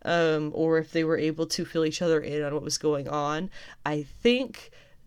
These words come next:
uh, Donna learned that they were kill-, well, not they, that Hank was killed by Tim Drake. Um, <laughs> it's not Tim Drake, oh my god. Um, Jason Todd. <laughs>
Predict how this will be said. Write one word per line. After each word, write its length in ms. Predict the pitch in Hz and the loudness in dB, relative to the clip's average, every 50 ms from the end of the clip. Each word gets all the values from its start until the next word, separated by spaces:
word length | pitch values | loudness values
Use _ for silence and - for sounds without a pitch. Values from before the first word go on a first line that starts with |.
| - _ - - - | -20 _ -16 -8 -4
uh, 320 | 185 180 175 170 160 156 | -2 -2 0 0 0 -2
Donna 400 | 156 151 139 175 165 175 170 165 | -2 -4 -4 -4 -2 -2 -2 -2
learned 580 | 165 165 160 156 160 160 165 165 160 160 160 - | -2 0 2 2 2 2 2 0 -2 -4 -6 -4
that 200 | - 165 156 - | -2 -2 -2 0
they 180 | 151 170 156 160 | 0 0 0 0
were 200 | 156 151 160 151 | 0 0 -2 -4
kill-, 300 | - - - 185 165 - | -4 -4 -4 -4 -4 -4
well, 220 | - - - 156 151 | -4 -8 -8 -6 -6
not 180 | 156 - - | -6 -6 -6
they, 320 | 139 147 135 131 139 139 - | -4 -4 -4 -4 -6 -8 -6
that 200 | - 156 - - | -6 -6 -6 -4
Hank 280 | 131 160 170 170 170 - | 0 0 0 0 0 -2
was 180 | 156 160 - | -4 -6 -6
killed 360 | - - - 160 147 151 156 - | -4 0 0 2 2 0 -2 -4
by 140 | 151 147 | -4 -4
Tim 300 | 143 - - - 156 - | -4 -6 -4 -6 -4 -4
Drake. 580 | 143 143 - 160 165 180 226 240 - - - - - - - - - - - - - | -6 -4 0 0 0 0 0 -4 -6 -14 -20 -20 -20 -20 -20 -20 -20 -20 -18 -10 -6
Um, 680 | - 147 143 139 139 139 135 131 123 131 131 131 131 - - - - | -2 -2 0 0 0 -2 -2 -4 -6 -6 -8 -10 -10 -12 -14 -20 -20
<laughs> 160 | - - - | -18 -10 -8
it's 260 | - 160 135 - - | -8 -6 -4 -4 -4
not 140 | 156 156 - | -4 -4 -4
Tim 240 | - - 190 175 165 | -4 -2 -2 -4 -4
Drake, 400 | 135 - - - - 139 - - | -6 -8 -8 -8 -8 -8 -6 -6
oh 60 | 143 | -6
my 140 | 147 156 147 | -4 -4 -4
god. 320 | 135 156 151 131 113 123 - - - - - - - - | -2 -2 -2 -2 -2 -4 -6 -10 -20 -20 -20 -20 -10 -4
Um, 720 | - 160 156 151 160 156 147 139 139 139 135 127 139 143 - - _ _ _ _ - - 156 | 0 2 2 2 2 2 2 0 -2 -2 -4 -6 -8 -10 -12 -18 _ _ _ _ -18 -16 -8
Jason 400 | - - 160 196 - - 214 196 | -4 -2 -2 0 0 0 0 0
Todd. 480 | - - 180 151 156 156 - - 156 156 | 0 2 2 2 2 2 0 0 0 0
<laughs> 40 | 175 | -2